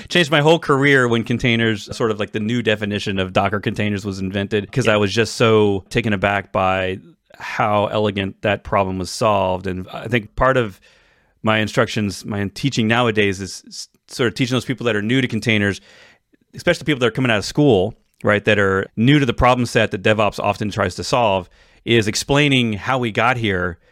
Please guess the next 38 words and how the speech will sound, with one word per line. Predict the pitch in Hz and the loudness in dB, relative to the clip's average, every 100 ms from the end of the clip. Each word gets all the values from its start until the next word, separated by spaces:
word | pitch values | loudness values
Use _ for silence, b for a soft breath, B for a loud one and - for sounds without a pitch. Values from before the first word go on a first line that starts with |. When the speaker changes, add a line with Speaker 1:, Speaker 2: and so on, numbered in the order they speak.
| _ | _
Speaker 1:
because | - - 104 | -6 -2 0
maybe | 110 123 123 | 2 2 2
they | 113 | 2
haven't | 117 117 110 | 2 0 -2
experienced | 104 - 120 117 104 - | -4 -4 0 2 0 -2
the | 107 | -4
problems | - 117 113 104 92 | 0 0 0 -4 -4
of | 101 87 b b | -6 -6 b b
tons | - 120 104 | -10 -6 -4
of | 107 | -4
infrastructure | 104 104 123 101 - 95 | -4 -2 -2 -2 -2 -4
pre-container. | - - 113 98 92 107 101 92 92 _ b b b | -4 -4 -4 -4 -2 -2 -2 -4 -10 _ b b b
So | b - 123 107 101 - | b 0 4 4 2 0
it'll | 135 135 | 2 2
be | |
interesting | 147 - 131 | 2 0 0
to | 110 | 0
see | - 131 113 - | 0 0 0 -4
exactly | - - 120 123 120 123 | -10 -12 -2 0 0 2
what | 117 | 2
it | 107 | 2
looks | 107 110 | 0 -2
like | 113 98 | -2 -2
to | 104 | -4
run | 101 107 101 95 b b b b b | -2 0 -2 -6 b b b b b
containers | - 110 131 120 110 95 _ - | -8 -2 0 2 0 -4 _ -20
by | 123 110 107 | -4 0 0
things | 110 107 | -2 -2
that | 101 | -2
aren't | 101 104 | -2 -4
containers | 98 - 117 107 98 90 - | -6 -2 0 0 -2 -4 -6
and | - 101 98 98 | -8 -6 -4 -6
sort | 95 104 | -4 -2
of | |
manage | 95 101 | 0 -2
them | 98 101 | 0 -2
all | 92 | -4
together. | 92 110 113 98 90 | -2 -2 0 -2 -4